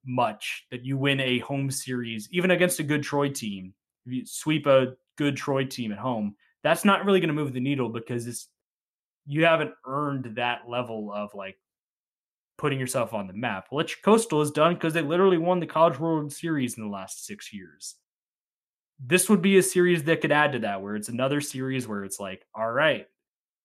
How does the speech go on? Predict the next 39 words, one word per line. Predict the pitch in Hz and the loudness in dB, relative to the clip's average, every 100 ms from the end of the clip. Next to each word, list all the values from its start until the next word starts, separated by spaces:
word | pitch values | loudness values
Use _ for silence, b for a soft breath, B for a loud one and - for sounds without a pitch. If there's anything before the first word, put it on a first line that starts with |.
| _ _ | _ _
this | 110 127 127 - | -6 -2 -2 -2
team | 151 151 147 | -2 -2 -2
is | 139 | -4
put | - 143 139 | -6 -8 -6
together. | 127 135 131 127 123 - _ _ _ - | 0 2 2 0 -2 -6 _ _ _ -10
You | 101 | -10
know, | 98 | -8
they | 107 | -10
played | - 147 135 | -2 0 0
two | - 180 170 | -2 -2 0
home | 160 165 156 | -2 -4 -4
series | - 139 123 120 110 | -4 -4 -4 -4 -6
against | 117 117 120 - | -4 -4 -6 -12
two | - 156 151 | -6 -4 -4
good | 131 143 143 135 | -2 -2 -2 -4
teams, | 147 139 117 104 | -6 -4 -4 -4
one | 110 143 | 0 0
of | 147 | 0
whom | 147 151 | -2 -2
is | 127 | -2
in | 127 | -4
the | 123 | -4
top | 135 139 | -2 -4
twenty-five, | 147 135 131 139 135 117 104 104 _ _ _ _ _ _ - | -2 -4 -2 -2 0 0 -4 -10 _ _ _ _ _ _ -8
and | 139 127 | -2 0
they | |
won | 123 143 135 | 2 2 4
both | 127 135 | 0 0
of | 113 | -6
them. | 104 98 | -10 -10
Like, | 98 | -10
that | 123 139 156 - - | 0 2 2 0 -6
is | 139 127 - _ _ _ _ _ - | -6 -6 -8 _ _ _ _ _ -14
continuing | 135 - 170 160 139 | -10 -2 0 2 0
to, | 123 120 - _ | -4 -8 -18 _
to | 139 120 | -8 0
add | 127 135 131 - | 2 4 2 -4
to | 123 113 | -8 -4
that | 110 110 104 | -2 -2 -4